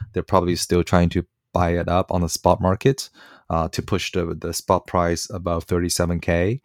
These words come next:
um, so that by the end of Tuesday, if it, it goes above thirty-seven K, uh, they actually win. Their calls would win. So it's just this epic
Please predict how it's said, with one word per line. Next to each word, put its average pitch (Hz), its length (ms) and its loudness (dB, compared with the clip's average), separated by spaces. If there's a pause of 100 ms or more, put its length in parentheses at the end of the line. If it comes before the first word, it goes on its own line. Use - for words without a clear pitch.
(360)
um, 82 340 0
so 92 160 0
that 85 280 0
by 85 400 0
the 85 100 -12
end 87 140 -6
of 82 80 -10
Tuesday, 87 680 0 (400)
if 92 220 -2
it, 90 220 -4
it 90 120 -4
goes 90 220 -2 (320)
above 92 440 2
thirty-seven 87 520 -2
K, 90 500 2 (300)
uh, 85 260 2
they 87 200 2
actually 85 320 0
win. 85 480 -2
Their 82 120 -2
calls 82 480 0
would 85 200 -2
win. 85 420 -6 (460)
So 87 400 -4
it's 85 200 -8
just - 220 -6
this - 280 -6
epic 98 340 0